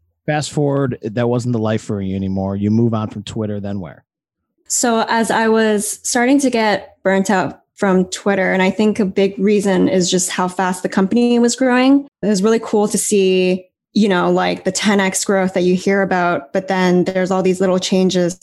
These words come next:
Speaker 2: that happen from the top and they trickle down eventually to the individual contributor, and it all adds up.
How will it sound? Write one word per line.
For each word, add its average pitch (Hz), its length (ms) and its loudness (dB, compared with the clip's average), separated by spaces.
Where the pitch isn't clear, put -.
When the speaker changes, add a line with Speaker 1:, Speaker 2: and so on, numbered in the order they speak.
Speaker 2:
that 175 220 -2
happen 170 720 0
from 196 180 0
the 185 60 2
top 185 480 -2
and 185 80 2
they 175 60 0
trickle 190 340 -4
down 175 320 0
eventually 175 480 0
to - 160 -6
the - 120 0
individual 175 420 0
contributor, 175 760 0
and 214 120 2
it 226 80 2
all 226 140 2
adds 190 280 0
up. 185 300 -2